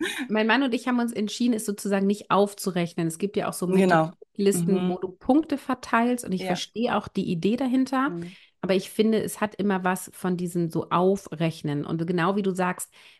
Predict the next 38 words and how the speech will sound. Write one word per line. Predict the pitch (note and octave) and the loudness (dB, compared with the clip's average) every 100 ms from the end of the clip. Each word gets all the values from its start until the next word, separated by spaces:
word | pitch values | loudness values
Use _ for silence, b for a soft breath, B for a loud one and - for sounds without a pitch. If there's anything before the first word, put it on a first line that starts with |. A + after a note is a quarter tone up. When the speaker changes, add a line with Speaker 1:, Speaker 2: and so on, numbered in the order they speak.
| - | -2
Speaker 1:
was | F3+ F#3+ F#3+ | -2 -2 -2
wiegt | A#3+ - | -2 0
denn | G3+ G3 | 0 2
jetzt | F3+ E3+ | 0 -2
schwerer? | - F3 F3+ D#3+ D3+ - | -2 2 2 0 -4 -4
Also | D#3+ D#3 | -4 -2
mein | E3 E3 | 0 2
Mann | E3+ G3 | 2 0
bringt | F#3 F#3 | 0 -4
zum | - F3 | -2 -2
Beispiel | E3 E3+ E3 | -2 -2 -4
den | D#3+ D#3+ | -2 0
ganzen | D#3+ D#3+ E3+ E3 | 0 -2 0 4
Müll | G3 A3 | 4 4
raus | G3+ E3+ F#3 G#3 | 2 0 0 0
und | E3+ | -4
auch | E3 | -6
die | - E3 | -4 -2
Mülltonnen | F3 F#3+ G3 F3+ E3+ | 0 0 0 -4 0
an | D#3+ | 0
die | D#3+ | -2
Straße | - - F3+ A3+ A#3 | -4 -2 0 0 -2
und | G#3+ G#3+ | -4 -2
sowas. | G3 G#3 G#3+ G#3+ _ b b b b | 0 2 0 -2 _ b b b b
Und, | G3+ F#3+ F#3+ F#3 F3+ | 2 4 4 2 0
ähm, | - F3+ F3 E3+ - - | -4 0 0 -2 -4 -12
dieses | - F#3+ F#3+ F#3 | -6 -2 -2 -4
dran | - F3 F3 | -4 -2 0
denken, | E3+ G#3+ C#4+ G#3+ | 0 0 0 0
das | F3+ F3+ - | 0 -4 -8
zu | F3 | -4
machen | E3+ G3 G3+ F3 - | -2 0 0 -2 -2
und | - F3 - F3+ | -2 -2 -2 -2
da | E3 | -2
rechtzeitig | F3+ - - F#3 F3+ E3+ | -2 -6 -6 -4 -4 -6
dran | E3+ F3 A3+ | -4 -2 -2
zu | A#3 F3+ | -2 -6
sein, | E3 D#3+ E3 G3 B3+ | 0 2 2 2 0